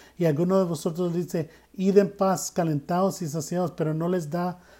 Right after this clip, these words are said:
ay, s-, las cosas que son necesarias para su cuerpo, ¿de qué aprovecha? Así que también la fe, si no tiene obras, es muerta en sí misma". Acción está muerta. Eres,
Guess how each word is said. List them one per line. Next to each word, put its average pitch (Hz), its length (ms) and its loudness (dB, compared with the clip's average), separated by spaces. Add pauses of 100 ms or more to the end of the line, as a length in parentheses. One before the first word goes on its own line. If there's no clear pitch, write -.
(140)
ay, 185 140 -2
s-, 160 240 -8
las 160 200 -4
cosas 185 340 0
que 208 140 2
son 202 240 2
necesarias 185 540 0
para 151 160 -4
su 147 120 -14
cuerpo, 170 360 -8 (300)
¿de 143 180 -4
qué 180 100 0
aprovecha? 180 460 0
Así 165 220 -4
que 180 120 -6
también 175 400 -4
la 170 120 -6
fe, 165 280 -6 (160)
si - 220 -4
no 151 180 0
tiene 185 280 -2
obras, 170 480 2 (220)
es 165 300 -6
muerta 165 640 -6
en 143 100 -2
sí 175 280 -8
misma". 160 420 -6
Acción 156 560 -4 (1040)
está 151 300 -8
muerta. 156 480 -8 (2000)
Eres, 170 340 -4